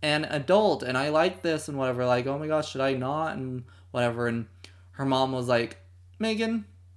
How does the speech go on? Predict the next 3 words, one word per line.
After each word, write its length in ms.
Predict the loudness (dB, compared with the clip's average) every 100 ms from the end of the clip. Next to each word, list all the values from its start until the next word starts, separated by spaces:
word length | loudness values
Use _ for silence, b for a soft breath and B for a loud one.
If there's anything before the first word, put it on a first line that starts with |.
| -20 -20 -20 -20 b b b b -20 -20 -20 -20 -6
like, 280 | 2 2 0 -8 -18 -10 0
no, 440 | 4 4 4 -2 -6
you, 420 | -2 0 0 -4